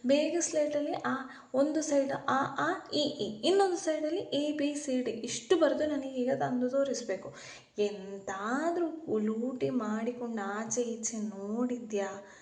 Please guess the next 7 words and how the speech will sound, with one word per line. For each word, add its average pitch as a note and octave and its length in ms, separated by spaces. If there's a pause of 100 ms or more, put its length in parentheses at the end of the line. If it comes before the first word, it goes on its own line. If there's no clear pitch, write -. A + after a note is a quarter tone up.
(280)
ನಿನಗುಂಟು. B3+ 920
ಪ್ರತಿದಿನ B3+ 840
ನನಗೆ C4+ 440
ಹೇಳುದೊಂದೇ C4+ 760
ಕೆಲಸ C4+ 380
ಅಂತ B3 240
ನೆನ್ಸಿದ್ಯಲ್ಲ B3 640